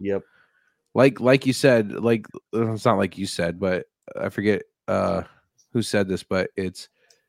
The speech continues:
Speaker 2: it's not necessarily the moves that you do, but it's the stuff in between the moves that you do. There's little subtle things like that that really make a match.
Speaker 1: Yeah, the little things.
Speaker 2: It's the little things.
Speaker 1: Well, it's kinda,
Speaker 2: You know.
Speaker 1: and, and Isaiah Cassidy did this too, like, where he,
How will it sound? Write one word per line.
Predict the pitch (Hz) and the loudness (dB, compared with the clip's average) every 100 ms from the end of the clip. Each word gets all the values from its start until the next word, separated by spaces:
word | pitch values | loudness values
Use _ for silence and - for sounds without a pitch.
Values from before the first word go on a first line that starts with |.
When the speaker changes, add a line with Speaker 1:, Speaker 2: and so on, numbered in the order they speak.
| _ _ _ | _ _ _
Speaker 2:
it's | - 101 | -6 2
not | 143 139 | 4 4
necessarily | 147 - 143 135 127 | 2 4 4 6 4
the | 104 | 2
moves | 98 113 127 131 | 0 2 2 2
that | 131 | 0
you | 135 | 0
do, | 143 139 | 2 2
but | 120 | 2
it's | 98 - | -2 -6
the | |
stuff | - - 110 104 | -6 0 0 -2
in | 95 | -6
between | 90 123 110 | -4 -2 -2
the | 90 | -4
moves | 87 85 87 | -6 -6 -6
that | 87 | -6
you | |
do. | 85 90 87 85 | -6 -6 -6 -8
There's | 90 110 | -10 -6
little | 131 185 | -2 0
subtle | 180 180 143 101 | 2 4 4 0
things | 98 87 85 | -4 -8 -6
like | 85 80 | -8 -6
that | 87 85 - | -4 -4 -4
that | 82 80 - _ _ _ _ _ _ _ _ _ | -8 -8 -10 _ _ _ _ _ _ _ _ _
really | 110 123 107 | 2 2 4
make | 104 98 | 0 -2
a | |
match. | 95 98 95 | -4 -2 -2
Speaker 1:
Yeah, | 107 98 | -2 -2
the | 101 | 0
little | 113 98 | 0 0
things. | 101 95 98 - _ _ _ _ _ - _ | -4 -6 -8 -16 _ _ _ _ _ -16 _
Speaker 2:
It's | - | -6
the | 220 | 4
little | 202 113 | 4 4
things. | 87 80 92 - _ _ _ | -4 -8 -12 -18 _ _ _
Speaker 1:
Well, | 156 156 | 2 4
it's | 135 | 4
kinda, | - 165 101 | 4 2 2
Speaker 2:
You | 127 - | -2 -4
know. | 85 | -10
Speaker 1:
and, | - | -10
and | 117 | -2
Isaiah | 127 135 - 147 135 | -2 -2 -4 -2 0
Cassidy | 135 120 110 | 0 -2 -6
did | 104 | -10
this | 107 98 | -8 -8
too, | - 123 | -4 -4
like, | 98 95 - | -2 -4 -4
where | 95 | -6
he, | 113 101 | -6 -8